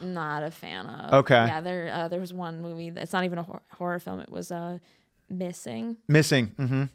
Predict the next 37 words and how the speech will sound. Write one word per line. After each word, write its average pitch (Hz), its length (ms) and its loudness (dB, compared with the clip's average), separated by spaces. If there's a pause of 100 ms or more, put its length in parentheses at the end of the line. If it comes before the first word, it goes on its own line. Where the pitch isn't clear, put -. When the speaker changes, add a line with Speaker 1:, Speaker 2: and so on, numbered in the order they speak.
(100)
Speaker 1:
And 190 100 -4
I, 190 220 0
like, 185 200 -2
that 214 120 4
movie 190 220 0
just 170 180 -8
made 151 140 -8
me 110 80 -8
mad, 90 600 -10 (260)
like, - 180 -10
the 170 80 -6
whole - 220 -14
time. 190 640 -12
Speaker 2:
I, 117 200 4
yeah, 123 200 10
I 117 80 10
get 120 220 6
that. 110 360 8
Speaker 1:
I 190 160 0
Speaker 2:
There 175 120 12
Speaker 1:
get, 233 80 8
Speaker 2:
was 262 260 6
Speaker 1:
yeah. 170 140 -2
Speaker 2:
one 190 480 10
where, 143 960 6 (1080)
it - 60 -18
came 180 240 0
out 175 200 2
recently 131 460 4
where 107 300 -2
this 113 380 0 (280)
chick - 460 6 (520)
starts - 380 4
talking 147 560 6
to - 120 0
this 123 200 4
dude 160 520 4